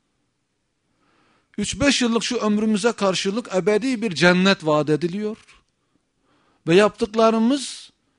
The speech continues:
bir sürü yalan yanlışla birlikte yapıyoruz. Buna rağmen Allah ebedi cennetini vaat ediyor. Daha ne istiyorsun? Bu kadar büyük bir rahmetin karşısında insan şükretmeli.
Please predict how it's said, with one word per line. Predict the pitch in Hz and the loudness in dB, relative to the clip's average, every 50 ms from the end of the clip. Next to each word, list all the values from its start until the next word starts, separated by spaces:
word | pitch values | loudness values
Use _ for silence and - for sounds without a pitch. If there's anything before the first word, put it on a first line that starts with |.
| _ _ _ _ _ - | _ _ _ _ _ -6
bir | - 269 247 | -4 -2 -2
sürü | - - 190 202 196 | -2 -2 -4 -2 0
yalan | 185 208 208 220 226 214 | 2 2 4 4 2 2
yanlışla | 202 202 196 196 202 226 226 - - 185 165 151 | 4 4 4 4 4 4 2 2 0 -2 0 0
birlikte | 170 160 165 170 165 - 175 | 0 0 0 -2 -4 -2 -2
yapıyoruz. | 156 147 139 120 143 147 143 147 165 220 254 233 - - - - - | 0 0 -2 -2 -4 -4 -2 -2 -2 -4 -8 -10 -14 -20 -20 -20 -14
Buna | 160 160 202 208 226 214 202 | -8 -2 0 2 4 4 4
rağmen | 180 160 151 147 156 160 165 | 4 4 2 2 2 0 0
Allah | - 185 185 185 208 202 190 202 | 0 0 0 2 2 0 -2 -2
ebedi | 202 165 185 185 175 226 226 | -2 -2 0 -2 -2 -2 -4
cennetini | 156 180 170 165 165 165 160 147 190 196 214 | -4 -4 -4 -4 -4 -6 -6 -6 -6 -6 -4
vaat | 214 214 220 220 196 | -2 -2 -2 0 -2
ediyor. | 220 208 214 226 233 240 240 - _ _ _ _ _ _ _ _ _ _ _ _ _ _ _ _ - | -4 -4 -4 -6 -8 -8 -10 -12 _ _ _ _ _ _ _ _ _ _ _ _ _ _ _ _ -2
Daha | - 185 180 202 | 0 0 2 2
ne | 220 277 | 2 0
istiyorsun? | 277 226 - - 151 131 101 92 - - 82 92 95 - _ _ _ _ _ _ _ _ _ _ _ _ _ _ _ _ _ _ _ _ _ _ _ _ _ _ _ _ _ _ _ _ _ _ _ _ - | 0 -2 -4 -6 -8 -8 -8 -10 -12 -16 -18 -18 -20 -20 _ _ _ _ _ _ _ _ _ _ _ _ _ _ _ _ _ _ _ _ _ _ _ _ _ _ _ _ _ _ _ _ _ _ _ _ -10
Bu | - 202 220 | -6 -4 -2
kadar | - 208 208 185 214 220 208 180 165 | 0 0 2 2 2 2 2 2 2
büyük | 202 240 233 175 170 | 2 0 0 0 -2
bir | 185 185 160 | -2 -2 0
rahmetin | 175 170 151 160 175 180 175 - 214 240 240 | 0 -2 -2 -2 -2 -2 -2 -4 -4 -6 -4
karşısında | - 175 151 135 117 127 113 - 123 117 120 135 165 208 226 202 _ _ _ _ _ _ _ _ _ _ _ _ _ - _ - | -2 -2 -4 -4 -6 -8 -10 -8 -6 -6 -6 -6 -8 -10 -14 -16 _ _ _ _ _ _ _ _ _ _ _ _ _ -18 _ -6
insan | 180 185 - - 208 226 | -6 -4 -4 -2 -2 -4
şükretmeli. | 208 - - 240 233 - 151 147 127 - 135 127 120 113 110 104 98 | -4 -4 -6 -8 -6 -6 -4 -4 -4 -4 -6 -8 -8 -8 -8 -12 -14